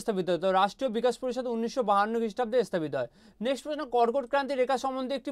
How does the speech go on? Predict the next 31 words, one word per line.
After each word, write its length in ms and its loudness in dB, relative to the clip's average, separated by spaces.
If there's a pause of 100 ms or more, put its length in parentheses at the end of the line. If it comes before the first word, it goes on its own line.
প্রশ্ন 320 0
এসেছে। 240 0
তো 40 -2 (100)
কর্কট 360 0
ক্রান্তি 300 -2
রেখা 140 2 (100)
কোথায় 280 4
অবস্থিত, 300 0 (420)
কোথা 200 4
থেকে 200 4
এটি 180 -2
শুরু 220 0
হয়েছে, 200 6 (100)
এই 120 -2
ধরনের 260 0
একটি 200 -8
প্রশ্ন 260 -4
এসেছে। 260 2
ঠিক 180 -8
ক্লিয়ার 280 4
ছিল 180 -2
না 120 0
প্রশ্নটা, 360 -4
তাই 120 2 (260)
আমি 140 -4
তোমাদের 260 -2
টপিকটা 320 2 (100)
বলে 160 4
দিলাম 160 0 (100)
যাতে 220 -4
তোমাদের 260 -2